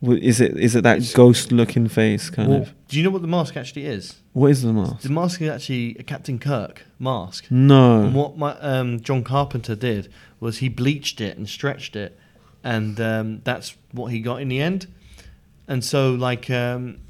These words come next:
Speaker 2: that's what makes, I mean, and again, it's like you said, it has a ghostly face. It's,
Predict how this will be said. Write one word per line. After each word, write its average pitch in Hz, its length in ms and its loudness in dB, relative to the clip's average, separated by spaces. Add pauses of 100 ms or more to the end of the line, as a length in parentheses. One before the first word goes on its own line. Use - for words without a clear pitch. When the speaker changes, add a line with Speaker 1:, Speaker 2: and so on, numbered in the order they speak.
(760)
Speaker 2:
that's 160 420 -2
what 180 100 -2
makes, 156 480 -8
I 143 40 -4
mean, 143 220 -2 (120)
and 143 200 -2
again, 156 240 -2
it's 127 260 -12
like 139 120 -6
you 131 80 -12
said, 131 140 -6
it 120 80 -6
has 127 140 -6
a 120 40 -10
ghostly 135 400 -6
face. 120 240 -10
It's, 120 240 -14